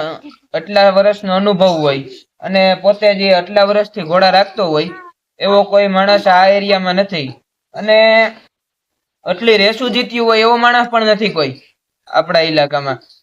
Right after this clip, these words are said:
બહાર ઇલાકામાં હોય તો આપણે બહારના ઇલાકાને કોઈની મુલાકાત નથી લીધી. આપણે આપણા બરડા પંથકની, આપણા પોરબંદરના એરિયામાં એક મોટું એવું નામ હતી જે રોજી,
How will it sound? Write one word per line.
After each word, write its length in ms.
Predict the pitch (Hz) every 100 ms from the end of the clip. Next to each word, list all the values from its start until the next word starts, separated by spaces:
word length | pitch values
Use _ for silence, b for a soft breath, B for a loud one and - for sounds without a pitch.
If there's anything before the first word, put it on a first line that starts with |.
| 147
બહાર 260 | 151 170 196
ઇલાકામાં 540 | 196 202 196 196 190
હોય 200 | 202 208
તો 120 | 196
આપણે 280 | 185 190 190
બહારના 420 | 175 180 185 185
ઇલાકાને 520 | 180 190 185 185 180 180
કોઈની 280 | 185 180
મુલાકાત 440 | 175 175 175 170 165
નથી 280 | 165 165 202
લીધી. 500 | 175 147 156 156 - _ -
આપણે 340 | 156 175 170
આપણા 380 | 165 165 175 170
બરડા 360 | 156 160 175 165
પંથકની, 580 | 170 175 185 170 165
આપણા 280 | 160 156 156
પોરબંદરના 680 | 151 160 165 165 165 165 160
એરિયામાં 580 | 165 165 165 165 165 165 _ _
એક 200 | 165 165
મોટું 380 | 160 170 180 180
એવું 220 | 175 165
નામ 280 | 160 175 185
હતી 400 | 185 170 143 - _ _
જે 200 | 139 156
રોજી, 600 | 165 170 175 170 151 -